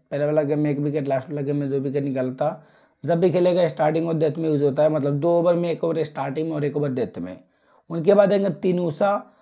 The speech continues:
अ, शशांका। मैंने बहुत बार देखे दोस्तों कि स्टार्टिंग में डालते पहला और तीसरा, इनका भी रहता है कि भाई पहला और तीसरा डालता है, ठीक है।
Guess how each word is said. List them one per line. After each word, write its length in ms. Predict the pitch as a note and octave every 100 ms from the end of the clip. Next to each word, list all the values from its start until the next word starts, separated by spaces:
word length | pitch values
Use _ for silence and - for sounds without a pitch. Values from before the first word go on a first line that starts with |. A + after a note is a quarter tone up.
| _ _
अ, 220 | A#2+ B2
शशांका। 560 | - F3 D#3+ F3 D#3+ G3 A3 - _ F3
मैंने 220 | E3 G3+ F#3 B2 C#3
बहुत 260 | C#3 D#3 F#3+
बार 160 | F#3+
देखे 260 | F3+ F3+ F#3
दोस्तों 380 | F3 D3+ - E3+
कि 180 | F3
स्टार्टिंग 440 | D3 D#3 D3 D3 E3+
में 140 | D#3+
डालते 280 | C3+ A#2+ B2
पहला 360 | - E3+ F3+ G#3
और 120 | E3+
तीसरा, 280 | D3+ D3 B2
इनका 280 | B2+ D#3 F#3
भी 120 | F#3
रहता 260 | F3 D#3+ F3+
है 80 |
कि 60 | D#3+
भाई 120 | E3
पहला 280 | D3+ C#3+ D3
और 80 | C#3+
तीसरा 320 | D3 B2+ C3+
डालता 340 | B2+ G#2 G2+
है, 80 | A2
ठीक 180 | B2+
है। 60 | A2+